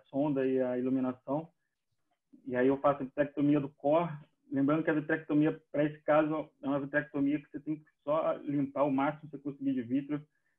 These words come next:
É, a gente evita fazer o D V P, porque como do mesmo jeito que tava aderido na íris, aquele material inflamatório pode estar aderido na retina do mesmo jeito, se você fa-, faz um D V P e faz várias rupturas na retina, então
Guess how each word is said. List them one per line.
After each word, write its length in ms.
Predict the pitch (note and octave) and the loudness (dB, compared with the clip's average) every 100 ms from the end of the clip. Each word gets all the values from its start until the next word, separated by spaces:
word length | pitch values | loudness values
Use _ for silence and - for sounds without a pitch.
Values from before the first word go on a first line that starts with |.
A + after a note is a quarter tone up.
| - | -12
É, 240 | A#2+ A#2 A#2 | -6 -2 -2
a 80 | A#2 | 0
gente 220 | B2+ C3 | -2 -2
evita 340 | C3 A2+ D3 - | -2 0 -2 0
fazer 260 | C#3 C3 | 0 2
o 80 | C#3 | 2
D 160 | B2+ C3+ | 2 2
V 140 | C3 | 0
P, 200 | B2+ C#3+ | 0 -2
porque 420 | C#3+ B2 C#3 C3 B2+ _ | -4 -10 -4 -2 -4 _
como 560 | - C#3+ C3+ C3 A2+ A2+ _ _ _ A#2+ | -6 -2 0 0 -4 -10 _ _ _ -6
do 60 | |
mesmo 240 | C3 D3 C#3 | 0 2 2
jeito 200 | D3 - | 0 -2
que 60 | |
tava 200 | - C#3+ | 2 4
aderido 360 | C#3 C3 D3 C#3 | 4 4 4 2
na 160 | C#3 C3 | 2 2
íris, 220 | D3 C3 | 2 0
aquele 240 | B2+ C3+ | -2 0
material 360 | C3 B2 C3 C3+ | 0 0 -2 -2
inflamatório 560 | C3+ C3 B2 C3 C3+ | 0 -2 -2 0 -2
pode 220 | C3+ C#3+ C3+ | 0 -2 2
estar 160 | D3 | 2
aderido 340 | C3 C3 C3 B2+ | 4 2 2 0
na 120 | C3 | -2
retina 560 | B2+ - C#3 C#3 B2+ - | -2 -6 -2 0 0 -2
do 100 | A#2+ | -4
mesmo 320 | A#2+ D3 C#3 A#2+ | 2 4 4 2
jeito, 300 | A#2+ C#3+ C3+ | 0 -2 -4
se 40 | |
você 200 | B2+ - | -8 -8
fa-, 180 | - C3+ _ | -10 -10 _
faz 160 | C3 C#3 | 0 2
um 80 | |
D 100 | C3+ | 2
V 140 | C3 B2+ | 2 0
P 340 | - C#3 D3+ - _ _ - | 0 -4 -4 -12 _ _ -20
e 40 | - | -4
faz 260 | C3 B2 | 0 2
várias 280 | C3+ C#3+ C#3 | 4 4 4
rupturas 460 | C3 A#2+ C#3 C3 C3 | 0 0 0 0 0
na 100 | B2+ | -2
retina, 440 | B2 - D3 D#3+ | -4 -4 -6 -4
então 280 | C#3 G2+ | -4 -6